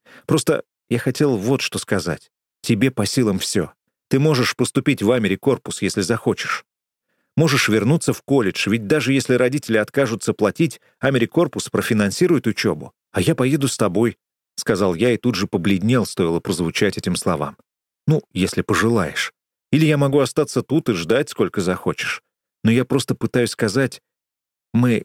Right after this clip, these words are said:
команда, Руби Грейс». Я улыбнулся, поглаживая ее запястье.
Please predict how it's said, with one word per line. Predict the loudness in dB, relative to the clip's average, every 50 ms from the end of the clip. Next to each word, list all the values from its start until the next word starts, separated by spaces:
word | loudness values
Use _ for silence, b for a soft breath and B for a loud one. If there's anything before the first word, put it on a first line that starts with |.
| _ _
команда, | -4 -2 0 2 2 2 2 0 -2 -2 -2 0
Руби | 0 0 0 0
Грейс». | 0 0 -2 -2 -4 -8 -12 -16 _ _ _ _ _ _ _ _
Я | -2 0 0 2
улыбнулся, | 2 0 2 2 2 2 2 0 -2 -2
поглаживая | -2 -2 -2 0 0 0 0 0 0 0 0 2
ее | 0 0 0
запястье. | -2 -4 -4 -4 -6 -8 -8 -10 -14 -16 -20